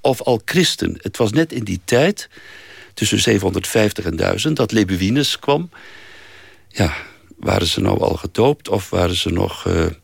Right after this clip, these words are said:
de belijders van Wodan en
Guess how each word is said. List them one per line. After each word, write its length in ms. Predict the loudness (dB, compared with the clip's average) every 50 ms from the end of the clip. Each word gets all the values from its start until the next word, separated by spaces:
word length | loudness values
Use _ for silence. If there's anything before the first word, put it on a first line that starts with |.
| -20 -20 -20 -20 -20 -20 -20 -20 -20 -20 -20 -20 -20 -20 _
de 540 | -6 -6 -2 2 4 4 4 4 4 2 0 -2 -4 -10 -12
belijders 600 | -4 0 2 2 4 4 2 2 0 -2 -2 -2
van 180 | 0 0 2
Wodan 680 | 4 4 2 2 2 0 0 0 0 -2 -6 -10 -12 -8
en 320 | -6 -4 -4 -4 -4 -6